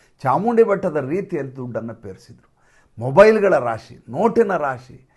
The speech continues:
ನೀವು ಆಲೋಚನೆ ಮಾಡ್ಲಿಕ್ಕೆ ಸಾಧ್ಯ ಇಲ್ಲ, ಆ ಊಹೆ ಮಾಡ್ಲಿಕ್ಕೆ ಸಾಧ್ಯ ಇಲ್ಲ, ಅಷ್ಟು ಭ್ರಷ್ಟಾಚಾರ ಮಾಡಿದ್ದ. ಈತನಿಗೆ ಇಲ್ಲಿವರೆಗೂ ಬೇಲೆ ಸಿಕ್ಕಿಲ್ಲ. ಎಂಥ ಸಮಯದಲ್ಲಿ ಬೇಲ್ ಸಿಕ್ಕಿದೆ ಅಂದರೆ, ಎರಡು ಸಾವಿರದ ಇಪ್ಪತ್ತಾರರಲ್ಲಿ ಚುನಾವಣೆ, ಜನ ಈ ಪಾರ್ಥ ಚಟರ್ಜಿನ ಇಷ್ಟು ವರ್ಷದಿಂದ ಮರ್ತು ಬಿಟ್ಟಿದ್ರು. ಯಾ-,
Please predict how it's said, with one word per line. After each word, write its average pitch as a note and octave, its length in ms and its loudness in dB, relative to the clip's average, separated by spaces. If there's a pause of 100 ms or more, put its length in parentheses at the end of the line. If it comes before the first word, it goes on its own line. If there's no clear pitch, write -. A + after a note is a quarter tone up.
(360)
ನೀವು A2+ 220 -6
ಆಲೋಚನೆ A3+ 540 2
ಮಾಡ್ಲಿಕ್ಕೆ G3 300 -6
ಸಾಧ್ಯ C#3 200 -4
ಇಲ್ಲ, C3 120 -10
ಆ F#2+ 240 -12
ಊಹೆ E3+ 340 -4
ಮಾಡ್ಲಿಕ್ಕೆ D#3+ 380 -10
ಸಾಧ್ಯ A#2+ 180 -10
ಇಲ್ಲ, G#2 120 -16
ಅಷ್ಟು B2+ 300 -18
ಭ್ರಷ್ಟಾಚಾರ A#2+ 580 -16 (120)
ಮಾಡಿದ್ದ. - 220 -20 (460)
ಈತನಿಗೆ C3+ 380 -6
ಇಲ್ಲಿವರೆಗೂ E3+ 360 0
ಬೇಲೆ B2+ 340 -2
ಸಿಕ್ಕಿಲ್ಲ. - 420 -18 (440)
ಎಂಥ B2 260 -10
ಸಮಯದಲ್ಲಿ D#3+ 680 0
ಬೇಲ್ C3+ 280 -4
ಸಿಕ್ಕಿದೆ B2 380 -10
ಅಂದರೆ, F2+ 540 -20 (140)
ಎರಡು D3+ 220 0
ಸಾವಿರದ E3+ 340 0
ಇಪ್ಪತ್ತಾರರಲ್ಲಿ C3+ 720 -4
ಚುನಾವಣೆ, A#2 960 -8
ಜನ D#3 240 0 (140)
ಈ F3+ 60 -2
ಪಾರ್ಥ E3 340 2
ಚಟರ್ಜಿನ D#3 520 -2
ಇಷ್ಟು B2+ 200 -8
ವರ್ಷದಿಂದ C#3 340 -6
ಮರ್ತು C3+ 420 -6
ಬಿಟ್ಟಿದ್ರು. B2+ 420 -16 (880)
ಯಾ-, A2+ 360 -4